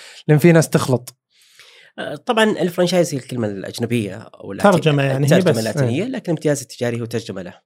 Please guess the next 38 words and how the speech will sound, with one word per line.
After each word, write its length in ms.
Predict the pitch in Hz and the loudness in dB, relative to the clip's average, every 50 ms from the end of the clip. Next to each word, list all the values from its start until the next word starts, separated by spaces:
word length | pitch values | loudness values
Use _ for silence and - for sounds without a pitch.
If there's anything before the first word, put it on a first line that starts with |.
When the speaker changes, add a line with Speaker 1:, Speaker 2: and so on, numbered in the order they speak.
| _ _ - | _ _ -2
Speaker 1:
مم. 240 | 135 123 113 113 - | 0 0 0 -2 -2
Speaker 2:
من 60 | 127 | -4
باب 220 | 117 - 120 - - | -2 -2 -2 -2 -2
Speaker 3:
آه. 40 | 165 | -2
Speaker 2:
التعريب 420 | 147 - - 107 113 117 113 117 | -2 -2 0 0 -2 -2 -2 -4
Speaker 3:
مم. 60 | - 113 | -6 -6
Speaker 2:
ل- 240 | 101 98 95 98 - | -6 -6 -6 -2 0
Speaker 3:
ما 80 | 196 196 | 0 2
في 140 | 196 214 175 | 2 2 0
فرق 220 | - 196 165 151 | 2 2 2 2
بين 340 | 139 135 139 131 127 127 127 _ _ _ | 0 -2 -2 -4 -4 -6 -8 _ _ _
Speaker 2:
أبدًا. 340 | 120 110 107 98 - 95 - - | -12 -10 -10 -10 -10 -10 -8 -8
Speaker 3:
امتياز 360 | 185 - 165 160 156 151 - | -6 0 2 2 2 2 0
تجاري 360 | - 147 147 160 185 185 180 | -2 0 0 0 0 2 2
أو 80 | 151 143 | 0 0
Speaker 2:
آه، 40 | 131 | 0
Speaker 3:
فرنشايز. 360 | - 104 143 131 - - 165 | 0 -2 -2 -2 2 4 4
Speaker 1:
لكن 20 | |
Speaker 2:
امتياز 180 | 170 - - 190 185 | 4 4 4 4 4
Speaker 1:
جرى 140 | 151 190 196 | 6 6 6
Speaker 2:
تجاري. 80 | 175 165 | 6 6
Speaker 1:
العرف 360 | 156 139 147 165 147 - - | 6 6 6 4 4 2 2
في 100 | - 139 | 2 4
ال-، 240 | 131 127 123 123 123 | 4 4 2 0 0
في 100 | - 139 | -2 -2
ال-، 180 | 127 123 120 | 0 0 0
في 80 | 117 - | -2 -2
ال-، 280 | 127 123 117 117 117 113 | 0 0 0 0 -2 -4
في 120 | - - | -4 -2
ال-، 560 | 127 120 113 113 113 110 110 110 110 113 117 | -2 0 0 -2 -2 -4 -4 -4 -6 -8 -10
في 100 | - - | -8 -4
الميدان 400 | 135 127 135 131 123 135 131 123 | -2 2 2 2 4 4 4 4
الاقتصادي 640 | 123 120 120 - - - - 127 120 117 113 113 120 117 | 4 2 0 -4 -8 -6 -2 0 0 2 2 0 0 -2
وال-، 480 | 113 113 110 104 101 101 113 113 - _ _ _ _ - - _ _ - | -2 -4 -8 -10 -12 -14 -18 -20 -20 _ _ _ _ -20 -20 _ _ -2
والأسواق 460 | 147 131 127 - - 147 143 - - | 0 0 0 0 2 2 2 2 2
على 100 | 131 123 | 0 0
تسميته 340 | - - - 143 127 - 120 | 0 0 -2 0 0 0 -2
franchise. 500 | - - 110 107 - - 107 120 - | -4 -4 -6 -6 -8 -14 -16 -18 -18